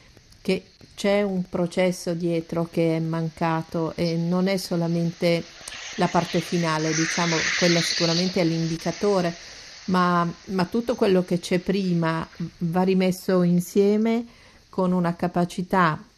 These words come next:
di analisi e di pronta e determinata ricostruzione che, eh, bisogna essere molto lucidi, bisogna essere, mm, diciamo anche forse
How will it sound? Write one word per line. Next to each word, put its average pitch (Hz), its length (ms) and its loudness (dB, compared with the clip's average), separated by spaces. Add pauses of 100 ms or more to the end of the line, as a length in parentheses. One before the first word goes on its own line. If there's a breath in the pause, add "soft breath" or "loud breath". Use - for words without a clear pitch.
(180)
di 170 260 0
analisi 175 920 2
e 165 200 0
di 202 340 -2 (540)
pronta 208 560 0
e 165 160 -2
determinata 175 920 -2
ricostruzione 170 1400 -2 (600 soft breath)
che, 208 480 2
eh, 170 600 -4
bisogna 180 340 2
essere 175 280 0
molto 160 340 -2
lucidi, 170 500 -2
bisogna 165 400 -2
essere, 165 540 -2 (560 loud breath)
mm, - 440 -8 (260)
diciamo 214 520 -2
anche 226 260 0
forse 208 520 -2